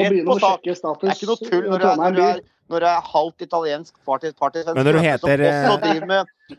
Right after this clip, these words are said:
Speaker 3: når du
Speaker 1: som også
Speaker 3: heter,
Speaker 1: driver med mus-, musikk på si, da
Speaker 3: Ja.
Speaker 1: er det ikke noe tull.
Speaker 3: Og så ser han jo bra ut, jeg må jo si det, selv om jeg er
Speaker 1: Ja, ja, ja.
Speaker 3: fullt hetero
Speaker 2: Ja,
Speaker 3: her.
Speaker 2: han
Speaker 3: Han
Speaker 2: ser bra
Speaker 3: se-,
Speaker 2: ut.
Speaker 3: han ser jo ut som en million med sånne Maldini-løkker, eh, Joakim Bakka. Han ser jo, han ser jo bra ut.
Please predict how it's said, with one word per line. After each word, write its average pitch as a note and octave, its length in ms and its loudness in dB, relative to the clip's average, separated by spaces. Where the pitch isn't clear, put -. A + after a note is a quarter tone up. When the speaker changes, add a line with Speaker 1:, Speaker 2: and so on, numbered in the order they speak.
Speaker 3:
når C#3+ 220 0
du E3+ 80 0
Speaker 1:
som D#3 160 2
også F#3+ 160 2
Speaker 3:
heter, C#3+ 240 2
Speaker 1:
driver F3 220 0
med G#3+ 100 -4
mus-, G3 240 -4
musikk D#3+ 400 -6
på G3 100 0
si, G#3 120 -2
da - 160 -10
Speaker 3:
Ja. E3 80 4
Speaker 1:
er D3 140 2
det D3 40 -8
ikke - 120 -20
noe - 100 -20
tull. F3 140 -8
Speaker 3:
Og D3+ 80 2
så E3+ 100 0
ser C#3+ 200 0
han D3 100 2
jo - 80 -2
bra A#2+ 120 2
ut, D3+ 160 0
jeg C#3+ 80 0
må C#3 80 2
jo C3+ 80 0
si B2+ 140 -8
det, B2+ 140 -2
selv C3 140 -2
om - 20 0
jeg B2+ 80 2
er - 0 -
Speaker 1:
Ja, B2+ 80 2
ja, - 0 -
ja. A2+ 80 2
Speaker 3:
fullt C3+ 240 2
hetero - 240 2
Speaker 2:
Ja, - 80 4
Speaker 3:
her. C#3 140 2
Speaker 2:
han - 20 0
Speaker 3:
Han - 80 2
Speaker 2:
ser F3 100 0
bra D3 100 0
Speaker 3:
se-, D3 40 -2
Speaker 2:
ut. D3 80 -2
Speaker 3:
han D3 140 0
ser D#3 160 4
jo - 20 6
ut D3 80 2
som C#3 80 0
en D3+ 100 2
million A#2 460 0
med C#3 80 0
sånne B2 240 0
Maldini-løkker, B2 920 -2
eh, B2+ 580 -2
Joakim C3 320 0
Bakka. D#3 320 0
Han D3 160 -4
ser A#2+ 160 -4
jo, C#3+ 80 4
han C3 160 0
ser C#3 80 2
jo C3 80 0
bra A2+ 160 2
ut. C#3 160 2